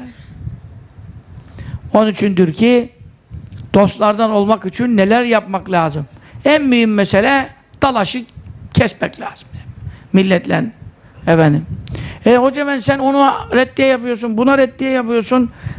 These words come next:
e, e, falan." O başka. O dalaşmak değil. Ben yanlış yapana itikadi bir konuda olursa ne yapıyorum reddiye? Yapıyorum. O benim neyimdir? Vazifemdir. Efendi Hazretleri bana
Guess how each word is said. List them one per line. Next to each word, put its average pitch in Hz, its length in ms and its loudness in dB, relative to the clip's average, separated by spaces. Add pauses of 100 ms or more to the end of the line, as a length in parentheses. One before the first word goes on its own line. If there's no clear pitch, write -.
(140)
e, 220 420 4 (380)
e, - 360 2
falan." 220 400 2 (280)
O 175 140 2
başka. 170 400 -2 (840)
O 165 160 -2
dalaşmak 180 560 0
değil. 151 240 -4 (720)
Ben 262 220 2
yanlış 233 500 -2
yapana 240 480 0 (400)
itikadi 220 680 2
bir 220 80 -2
konuda 190 380 2
olursa 226 400 0
ne 247 100 0
yapıyorum 202 500 2
reddiye? 208 480 2 (500)
Yapıyorum. 160 380 2
O 175 120 0
benim 202 260 2
neyimdir? 214 480 2 (460)
Vazifemdir. 175 600 2
Efendi 160 220 -4
Hazretleri 175 340 0
bana 190 300 0